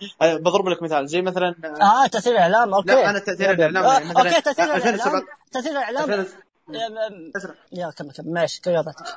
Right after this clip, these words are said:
Speaker 1: أقول
Speaker 2: كمل،
Speaker 1: ألفين وأربعة عشر،
Speaker 2: كمل، كمل.
Speaker 1: ألفين، ألفين وسبعة عشر أوكادا يوم أخذ، آه،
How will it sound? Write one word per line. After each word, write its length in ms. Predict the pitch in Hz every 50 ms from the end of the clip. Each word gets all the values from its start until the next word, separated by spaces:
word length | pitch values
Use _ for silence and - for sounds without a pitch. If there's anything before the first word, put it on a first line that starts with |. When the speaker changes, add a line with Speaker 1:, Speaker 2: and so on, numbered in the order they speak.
| - -
Speaker 1:
أقول 240 | 170 180 185 185 214
Speaker 2:
كمل، 120 | 220 220 -
Speaker 1:
ألفين 180 | 233 247 233
وأربعة 260 | 220 196 190 190 190
عشر، 120 | 196 - 226
Speaker 2:
كمل، 160 | 214 208 214
كمل. 220 | 175 151 156 - _ -
Speaker 1:
ألفين، 240 | 170 165 190 226 220
ألفين 340 | 208 165 160 175 185 226 220
وسبعة 300 | 185 - 175 156 156 156 -
عشر 280 | 185 143 147 147 - _ -
أوكادا 420 | 151 - - 196 156 143 135 143 _ _ _ _ _ -
يوم 120 | 135 131 131
أخذ، 360 | 151 - 156 147 143 135 143
آه، 180 | 139 139 135